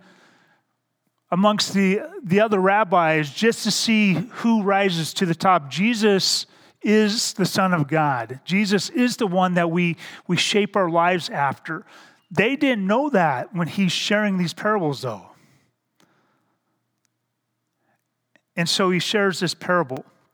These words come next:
But let's look at Isaiah five, because this is the passage that Jesus refers to in his parables more often than any other. "Let me sing now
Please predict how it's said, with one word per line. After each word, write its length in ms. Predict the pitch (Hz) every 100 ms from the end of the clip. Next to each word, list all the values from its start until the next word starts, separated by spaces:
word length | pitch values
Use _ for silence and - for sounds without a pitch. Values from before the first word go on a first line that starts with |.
| _ _ _ _ - _
But 120 | 190
let's 260 | 214 254
look 160 | 294 -
at 100 | 226
Isaiah 400 | 202 160 185 180
five, 460 | - 175 165 151 139
because 260 | 156 160
this 220 | 165 226
is 160 | 262 190
the 100 | 196
passage 680 | - 170 170 165 185 165 -
that 180 | 160 147
Jesus 580 | 127 180 180 190 170 - - - - -
refers 520 | 160 - 185 180 -
to 500 | 185 165 160 160 143 _ _ _ - _ _
in 140 | 233 247
his 140 | 208
parables 580 | - 214 208 156 151 -
more 220 | 175 190
often 400 | 175 170 - 170
than 240 | 156 147 -
any 240 | 160 170
other. 400 | 156 135 113 - _ _ _ _ _ _ - - - - _
"Let 180 | - 214
me 140 | 262 214
sing 480 | - 247 254 240
now 480 | 185 165 165 170 170